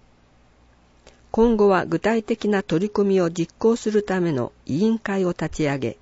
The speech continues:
エスエヌエスでの情報発信などを行う予定です。市長と五人の方が写真に収まっています。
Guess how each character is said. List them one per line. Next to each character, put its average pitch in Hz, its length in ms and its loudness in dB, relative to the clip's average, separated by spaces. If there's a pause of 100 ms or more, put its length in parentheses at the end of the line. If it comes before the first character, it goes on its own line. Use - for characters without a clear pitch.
(560)
エ - 100 2
ス - 200 -2
エ 214 100 4
ヌ 208 120 2
エ 202 100 2
ス - 160 -8
で 135 140 0
の - 220 -4 (480)
情 175 200 6
報 156 380 0
発 - 320 -8
信 220 200 0
な 208 120 0
ど 147 180 0
を - 160 -2
行 196 240 4
う 190 280 0
予 156 120 0
定 143 260 -2
で 113 180 -6
す。 - 220 -20 (3500)
市 - 140 -12
長 170 260 4
と - 360 0
五 156 140 2
人 240 240 2
の 214 120 0
方 160 280 -4
が 123 220 -4
写 - 180 -6
真 165 320 -2
に 151 160 -2 (100)
収 139 180 -6
ま 123 120 -4
っ - 40 -10
て - 180 -14
い 76 100 -8
ま 98 140 -6
す。 - 240 -20